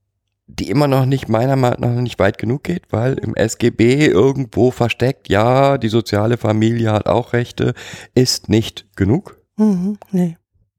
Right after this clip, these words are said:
Speaker 2: Im B G B ist das, hm, wird das demnächst verankert, dass es, also mit sechzehn fünf,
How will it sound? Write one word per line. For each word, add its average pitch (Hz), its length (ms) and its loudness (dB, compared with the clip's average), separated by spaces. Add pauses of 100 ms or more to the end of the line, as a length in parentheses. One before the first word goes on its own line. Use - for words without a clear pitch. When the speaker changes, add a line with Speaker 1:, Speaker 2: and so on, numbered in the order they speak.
(160)
Speaker 2:
Im 196 220 0
B 226 320 -2
G 214 140 2
B 185 160 2
ist 190 240 -4
das, 175 200 -2
hm, 196 520 4
wird 196 180 2
das 180 120 0
demnächst 185 380 2
verankert, 190 600 0
dass 170 260 -2
es, 185 460 0
also 190 460 -2
mit 190 280 2
sechzehn 190 460 2
fünf, 180 340 2